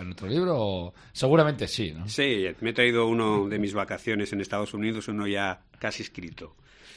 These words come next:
Speaker 1: Se puede saber, se puede
Speaker 2: Sí, el tip-, en realidad es, es un, una faceta nueva para mí, como casi diría como divulgador, es decir, es un libro que no se deriva de mis investigaciones propias,
Speaker 1: Ujú.
Speaker 2: sino que me dedico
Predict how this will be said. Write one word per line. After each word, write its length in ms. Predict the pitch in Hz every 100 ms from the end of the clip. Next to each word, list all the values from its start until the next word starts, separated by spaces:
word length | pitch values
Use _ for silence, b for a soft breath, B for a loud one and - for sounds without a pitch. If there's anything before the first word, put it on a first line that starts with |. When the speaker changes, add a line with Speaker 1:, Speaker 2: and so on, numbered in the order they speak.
| B
Speaker 1:
Se 220 | 143 - 135
puede 220 | 143 139
saber, 640 | 123 117 113 110 107 107
se 100 | 98
puede 140 | 110 123
Speaker 2:
Sí, 240 | 180 156
el 140 | 117 117
tip-, 240 | 160 151
en 220 | 147 135 131
realidad 400 | 131 135 170 185
es, 600 | 156 139 135 139 131 -
es 260 | 135 135 -
un, 340 | 143 135 131 -
una 160 | 135 127
faceta 340 | 135 135 143
nueva 340 | 127 117 98
para 160 | 117 110
mí, 300 | 156 107 87 - 127 -
como 400 | 127 113 117 113
casi 240 | 127 123
diría 260 | 131 131 147
como 180 | 139 127
divulgador, 420 | 113 107 104 131
es 80 | 123
decir, 240 | 123 113 -
es 180 | 117 135
un 80 | 131
libro 260 | 139 123
que 80 | 104
no 80 | 110
se 140 | 120
deriva 400 | 117 123 113 87 B B B -
de 180 | 104 98
mis 180 | 101 104
investigaciones 960 | 98 92 101 92 - 120 123 117 - _ -
propias, 640 | 131 135 117 117 147 -
Speaker 1:
Ujú. 280 | 98 82 104
Speaker 2:
sino 280 | 160 107 107
que 60 |
me 60 | 101
dedico 460 | 104 113 127 127